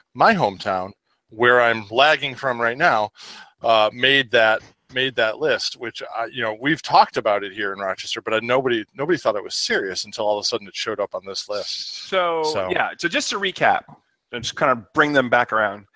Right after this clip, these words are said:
Speaker 2: Um, Amazon's looking for the second headquarters up to,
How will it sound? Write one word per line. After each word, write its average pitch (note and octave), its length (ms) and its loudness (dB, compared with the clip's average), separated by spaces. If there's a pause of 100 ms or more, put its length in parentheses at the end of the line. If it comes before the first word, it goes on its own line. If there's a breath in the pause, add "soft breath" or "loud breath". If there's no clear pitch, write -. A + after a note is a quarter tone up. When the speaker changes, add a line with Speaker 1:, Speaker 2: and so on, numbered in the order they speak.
(360 soft breath)
Speaker 2:
Um, A#2 560 0
Amazon's D#3+ 400 0
looking D3+ 200 -4
for B2+ 80 -8
the B2 80 0
second C3+ 280 0
headquarters A2+ 440 -2
up A#2+ 200 2
to, B2 280 -4